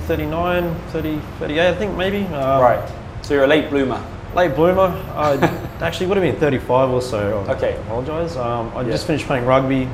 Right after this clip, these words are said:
Speaker 1: shoulders blown out, knees, you know the whole story. I had
Speaker 2: Yeah.
Speaker 1: hard done by ex-footballer. Um, I, I remember watching back years ago on, and seeing The Contender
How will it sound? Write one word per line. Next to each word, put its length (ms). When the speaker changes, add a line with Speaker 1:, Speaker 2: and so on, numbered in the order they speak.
Speaker 1:
shoulders 360
blown 340
out, 260
knees, 360
you 60
know 120
the 80
whole 240
story. 480
I 100
had 140
Speaker 2:
Yeah. 240
Speaker 1:
hard 320
done 200
by 240
ex-footballer. 640
Um, 440
I, 100
I 280
remember 260
watching 480
back 240
years 240
ago 300
on, 120
and 200
seeing 220
The 60
Contender 480